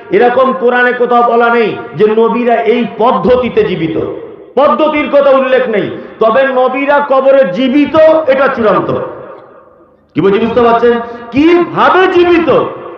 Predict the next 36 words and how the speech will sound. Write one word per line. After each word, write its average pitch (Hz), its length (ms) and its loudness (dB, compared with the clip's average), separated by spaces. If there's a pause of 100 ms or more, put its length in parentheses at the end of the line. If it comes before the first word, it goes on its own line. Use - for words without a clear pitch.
এটা 240 140 2
আল্লাহ 262 340 4
তাআলা 240 260 0
বেহেতার 202 420 0
জানেন। 123 240 -4 (840)
তা 180 60 -2
আল্লাহর 247 480 2
হাত 254 440 0
পা 269 160 0 (100)
চোখ 262 240 2
নাক 269 240 -2 (140)
কেমন, 269 580 0
এটা 208 180 0
আল্লাহ 254 400 2
ছাড়া 254 180 0
আর 233 80 2
কেউ 233 160 0
জানেন 196 300 2
না। 127 180 -4 (380)
তবে 185 240 0 (120)
আছে, 311 760 2
এটা 269 140 2
আপনার 262 280 0
ঈমান 247 280 0
রাখতে 220 240 0
হবে। 180 220 2 (400)
যদি 226 180 2
আপনি 254 480 0
ঈমান 269 300 2
যদি 269 260 -2
না 247 320 0
রাখেন, 269 440 2 (400)
তাহলে 233 260 0
কোরআনের 262 520 2
এই 254 300 -2 (100)
শব্দটা 254 720 0